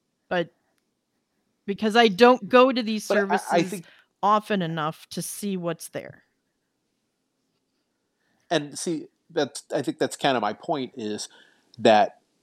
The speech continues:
Speaker 2: these services aren't going anywhere, especially the ones that are backed up by studios and everything else.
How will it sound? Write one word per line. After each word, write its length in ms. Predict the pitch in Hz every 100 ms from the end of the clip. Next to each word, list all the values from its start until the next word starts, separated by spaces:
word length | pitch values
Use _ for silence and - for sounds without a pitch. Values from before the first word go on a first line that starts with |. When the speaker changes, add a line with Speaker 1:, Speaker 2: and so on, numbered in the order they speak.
| _ _ -
Speaker 2:
these 200 | 170 160
services 460 | - 180 170 151 131
aren't 460 | 123 - 131 104
going 380 | 113 110 101 87
anywhere, 500 | 80 90 53 - - _ _ _ _ _ - _
especially 520 | - 135 - 156 - 143
the 100 | 127
ones 220 | 123 120
that 100 | 120
are 80 | 110
backed 360 | 113 110 -
up 160 | 113 -
by 160 | 110
studios 800 | 110 - - 117 107 107 104 98
and 80 | 110
everything 400 | 101 98 95 104
else. 420 | 95 92 95 -